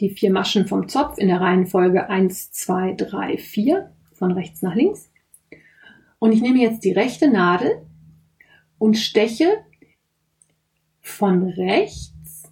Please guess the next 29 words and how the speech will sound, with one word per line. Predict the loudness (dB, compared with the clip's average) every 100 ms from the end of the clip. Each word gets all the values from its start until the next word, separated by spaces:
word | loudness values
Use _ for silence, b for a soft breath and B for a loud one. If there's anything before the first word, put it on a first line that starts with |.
| -4
in | 2 4 4
die | 4 4
Maschen | 4 2 0 2 4
Nummer | 4 2 0
drei | -2 -2 -2 0
und | -2 -2
vier | -6 -6 -2 -2 -2
auf | -4
der | -2 0
linken | 0 0 0
Nadel. | 0 -4 -10 -14 -18 -20 _ _ _ _ _ _ B 0
Das | 0
ist | 0 -2 2
ein | 2
bisschen | 2 2 0
friemelig. | 0 2 4 6 4 2 0 -18 _ _ _ _
Ich | -2 2
muss | 2
auch | 0
aufpassen, | 0 -2 -4 -8 -2 0
dass | 0
ich | -4 -4
wirklich | -6 -6 -2
genau | 0 2 2 4
nur | 2 2
diese | -2 -2
beiden | 0 2 2
Maschen | 4 2 -2
erwische. | -4 -2 -2 -2 -6